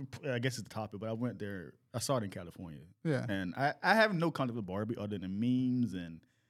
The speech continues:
Speaker 1: I would keep constantly telling my sister, "Are these people or Barbie dolls?" And
Speaker 2: Yeah.
Speaker 1: I, I got, I never knew. So it's like,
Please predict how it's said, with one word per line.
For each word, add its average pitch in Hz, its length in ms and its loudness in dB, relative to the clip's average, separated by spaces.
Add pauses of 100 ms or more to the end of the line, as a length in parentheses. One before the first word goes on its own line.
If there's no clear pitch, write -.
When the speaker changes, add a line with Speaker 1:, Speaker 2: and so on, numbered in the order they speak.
(260)
Speaker 1:
I 117 80 0
would 117 100 0
keep 139 140 -2
constantly 120 380 -4
telling 120 160 -2
my 107 60 -4
sister, - 340 -6
"Are 110 100 -2
these 247 260 -4 (200)
people - 400 -4
or 147 160 -2
Barbie 170 400 -2
dolls?" - 400 -16 (340)
And 170 140 2
Speaker 2:
Yeah. 147 300 6
Speaker 1:
I, 156 60 6
I - 20 4
got, 151 180 4
I 151 80 2
never 151 260 4
knew. 123 280 2 (520)
So 120 220 4
it's 120 120 0
like, 110 120 0